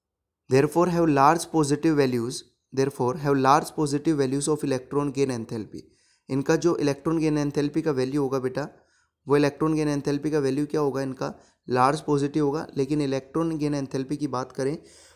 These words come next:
तो वो एनर्जी रिलीज होगी, और एनर्जी रिलीज्ड एनर्जी का मतलब होता है एक्सोथर्मिक प्रोसेस है, और एक्सोथर्मिक में बेटा एनर्जी रिलीज होगी तो हम लोग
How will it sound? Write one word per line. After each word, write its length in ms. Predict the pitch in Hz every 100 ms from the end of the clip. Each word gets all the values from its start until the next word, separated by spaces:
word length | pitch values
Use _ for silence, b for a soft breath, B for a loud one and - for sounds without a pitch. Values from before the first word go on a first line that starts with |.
| B B _
तो 80 | 165
वो 260 | 156 175 175
एनर्जी 380 | 147 143 147 160
रिलीज 420 | 143 131 151 160
होगी, 260 | 127 98 101 - _ _ -
और 100 | 131
एनर्जी 380 | 107 139 143 165
रिलीज्ड 460 | 135 135 160 160 165
एनर्जी 440 | 151 147 139 156
का 100 | 156
मतलब 300 | 156 131 143
होता 180 | 139 156
है 60 |
एक्सोथर्मिक 560 | 139 113 147 156 156 156
प्रोसेस 400 | 147 143 156 151
है, 60 | 269
और 100 | 233
एक्सोथर्मिक 600 | 139 127 147 143 143 147
में 100 | 151
बेटा 200 | 143 -
एनर्जी 360 | - 131 131 147
रिलीज 380 | 127 135 151 143
होगी 220 | 131 139
तो 160 | -
हम 120 | 147 135
लोग 180 | 160